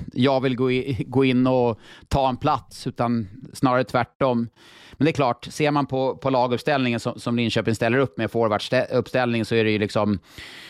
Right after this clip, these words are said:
det är en hockeyallsvensk uppställning med Brock Little och Marcus Ljung. Eh, rakt upp och ner. Och,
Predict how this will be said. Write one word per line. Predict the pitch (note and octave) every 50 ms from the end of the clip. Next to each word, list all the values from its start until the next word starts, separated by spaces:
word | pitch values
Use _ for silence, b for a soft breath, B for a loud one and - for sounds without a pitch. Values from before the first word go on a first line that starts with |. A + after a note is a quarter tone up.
| B B B
det | B B2
är | C#3
en | C#3
hockeyallsvensk | C3 C#3+ C3 - - - - C3+ A#2 A2+ - C3 C3 B2+ - B2
uppställning | A#2 G#2+ - - - C3+ B2+ A#2+ A2+ A2 A2 A2 G#2+ G#2+
med | A2 A2 G#2+ G2
Brock | G2+ A#2 G#2 - -
Little | A#2+ A#2 - - - G#2+
och | G2+
Marcus | G2+ G2+ G2 - G2+ G#2
Ljung. | B2 A#2 - B1 D#2 F2+ D2+ - - -
Eh, | A#2+ G#2 G2 G2 F#2+ F#2+ E2+ E2+ G2+ - - - A#2+
rakt | A#2+ C3+ A#2+ A#2+ - -
upp | A#2+ G#2+ -
och | A#2+ A#2+
ner. | A#2+ A2 G#2 F#2 D#2 -
Och, | - B2+ C3+ - _ -